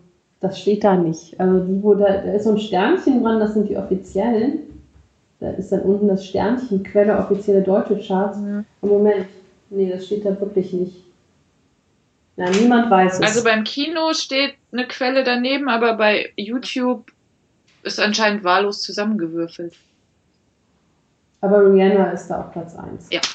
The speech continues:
Speaker 1: Ähm, auf der Seite habe ich sonst nichts mehr angemarkert.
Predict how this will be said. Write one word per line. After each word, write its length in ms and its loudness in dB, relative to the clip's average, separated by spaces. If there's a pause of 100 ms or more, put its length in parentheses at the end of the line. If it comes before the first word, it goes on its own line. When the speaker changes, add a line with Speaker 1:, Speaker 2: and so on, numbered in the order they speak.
(600)
Speaker 1:
Ähm, 160 0 (120)
auf 120 -16
der 160 4
Seite 180 2
habe 160 2
ich 60 -4
sonst 280 -2
nichts 520 -4
mehr 300 -10 (160)
angemarkert. 960 -10